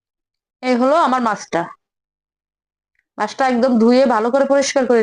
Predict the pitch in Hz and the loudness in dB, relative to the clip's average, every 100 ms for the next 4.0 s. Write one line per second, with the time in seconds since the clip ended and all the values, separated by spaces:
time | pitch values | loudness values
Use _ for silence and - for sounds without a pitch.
0 | 208 226 226 349 - - 202 240 294 262 | 2 2 2 -2 -2 -6 -6 -2 2 2
1 | 240 180 160 160 _ _ _ 202 202 _ | 2 0 -2 -6 _ _ _ -20 -20 _
2 | _ _ _ 233 269 339 370 370 _ - | _ _ _ -2 0 0 -2 -4 _ -2
3 | 359 370 349 311 277 262 247 220 220 | 0 2 2 2 0 0 0 0 0